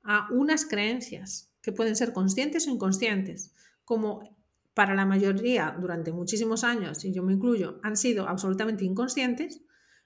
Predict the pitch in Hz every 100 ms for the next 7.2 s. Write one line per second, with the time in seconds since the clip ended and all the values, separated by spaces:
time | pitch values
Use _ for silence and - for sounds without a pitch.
0 | - 220 208 196 220 247 269 - 220 233
1 | 233 226 269 226 214 233 294 - 214 233
2 | - - _ _ _ - 208 185 190 196
3 | - 277 277 320 262 196 - - _ _
4 | _ _ _ 208 190 185 170 190 226 220
5 | 190 170 170 175 190 - 180 165 214 220
6 | 262 277 269 285 339 - 202 202 190 214
7 | -